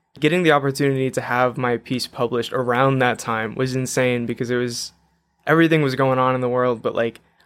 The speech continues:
I felt like art and writing for me kind of became a safe place for me. And to be able to see my piece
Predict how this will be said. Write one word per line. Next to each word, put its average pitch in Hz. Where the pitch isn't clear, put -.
I 135
felt 131
like 127
art 131
and 127
writing 127
for 151
me 147
kind 127
of 123
became 120
a 117
safe 117
place 101
for -
me. 113
And 143
to 135
be 139
able 139
to 135
see 135
my 120
piece -